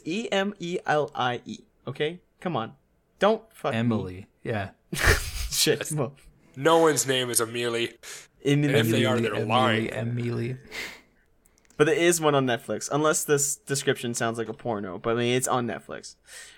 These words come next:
Speaker 1: And unaware that the young woman isn't who she claims to be. It's a psychological thrillers, horror movies.
Speaker 2: There's definitely softcore porn on Netflix.
Speaker 1: What?
Speaker 3: There's gotta be.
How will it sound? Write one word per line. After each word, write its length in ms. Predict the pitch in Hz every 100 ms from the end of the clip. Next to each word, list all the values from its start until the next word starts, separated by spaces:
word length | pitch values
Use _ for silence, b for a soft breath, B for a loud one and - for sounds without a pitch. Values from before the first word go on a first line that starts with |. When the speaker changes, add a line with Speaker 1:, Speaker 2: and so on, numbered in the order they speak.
| B
Speaker 1:
And 100 | 120
unaware 460 | 147 175 147 156 147
that 120 | 139
the 120 | 120
young 340 | 120 143 147 135
woman 240 | 139 123 -
isn't 320 | 135 131 113
who 140 | 123
she 140 | - 110
claims 440 | 127 117 131 127
to 120 | - -
be. 380 | 123 147 117 -
It's 120 | - -
a 40 |
psychological 800 | - 131 - 123 127 117 120 113
thrillers, 600 | - 135 135 139 135 127 B B B B _
horror 320 | 139 139 135
movies. 640 | 127 117 104 98 - - - _ _ -
Speaker 2:
There's 240 | 127 135
definitely 500 | - 120 - 120 110
softcore 640 | 107 - 101 95 - 107 -
porn 260 | 104 104
on 140 | 104 104
Netflix. 600 | 107 - 113 110 - - _ _ _ _ _ _ _ _ _
Speaker 1:
What? 460 | 294 320 320 320 320
Speaker 3:
There's 220 | - 135
gotta 320 | - 131 214
be. 200 | - 90